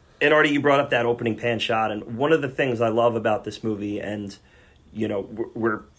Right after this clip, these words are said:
obviously from the area, but it, Mi-, New York authenticity is important to me if there's gonna be a movie that's gonna portray, uh, portray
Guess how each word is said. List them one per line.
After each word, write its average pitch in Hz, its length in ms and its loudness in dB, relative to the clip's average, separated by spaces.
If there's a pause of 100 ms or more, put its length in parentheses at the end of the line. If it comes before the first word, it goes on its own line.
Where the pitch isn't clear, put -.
(120)
obviously 107 300 -2
from 110 220 -2
the 107 160 0
area, 107 220 2
but 107 240 -2
it, - 160 -14 (1000)
Mi-, 139 260 -4 (360)
New 147 180 2
York 214 580 2
authenticity 123 800 -2
is 104 80 -6
important 104 400 -6
to - 80 -12
me 101 140 -6
if 98 120 -12
there's 101 200 -6
gonna 107 180 -6
be 104 100 -8
a 101 40 -6
movie 101 260 -8
that's 98 160 -8
gonna 98 180 -8
portray, 110 580 0 (340)
uh, 98 120 0 (400)
portray 120 600 0